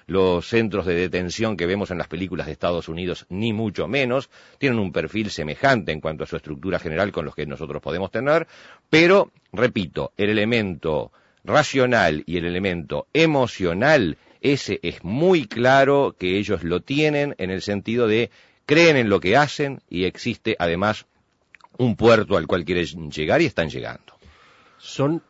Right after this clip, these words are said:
Speaker 2: estados que están gobernados por partidos diferentes.
Speaker 1: Diferentes, ¿eh? Por la percepción, el, el, el estado de, de Río Grande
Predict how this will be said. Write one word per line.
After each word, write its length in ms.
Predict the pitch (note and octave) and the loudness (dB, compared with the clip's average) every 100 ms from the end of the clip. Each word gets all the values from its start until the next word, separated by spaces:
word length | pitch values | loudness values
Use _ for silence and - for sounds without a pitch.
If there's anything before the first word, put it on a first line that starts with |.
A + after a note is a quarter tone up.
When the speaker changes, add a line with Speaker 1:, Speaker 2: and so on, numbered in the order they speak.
| - | -14
Speaker 2:
estados 560 | G#2 _ D3+ F3 F#3+ | -14 _ 0 0 -2
que 100 | - | -4
están 220 | A2+ B2+ C#3 | -4 -2 0
gobernados 500 | C3 G#2 G#2+ D3 E3 | 0 0 0 -2 0
por 160 | A#2+ | -2
partidos 500 | F2+ G2 A#2+ B2 G#2+ | -4 -8 -6 -6 -6
diferentes. 680 | G2 E2+ G#2+ D3+ A2+ E2 E2+ | -8 -8 -2 0 0 -4 -6
Speaker 1:
Diferentes, 840 | G2 G2+ A2+ F#2 D#2+ C#2 G2 B2+ D#2+ | -4 2 4 4 2 0 0 0 -4
¿eh? 180 | F#2 G#2+ | -4 -2
Por 180 | E2+ C#2 | -2 -2
la 80 | |
percepción, 500 | B1+ C#2+ E2 C#2 A#2+ | -4 -4 -6 -2 0
el, 240 | C3+ F2+ C#2 | 2 -2 -4
el, 160 | C2+ | -4
el 160 | B1 C#2+ | -4 -4
estado 380 | C#2 G2 G2+ F2 | 0 4 4 4
de, 160 | D#2 | 2
de 140 | D2 D#2 | 2 0
Río 200 | E2 F2 | 0 2
Grande 560 | G#2 C3+ D3+ D3+ F3 | 4 4 4 0 -2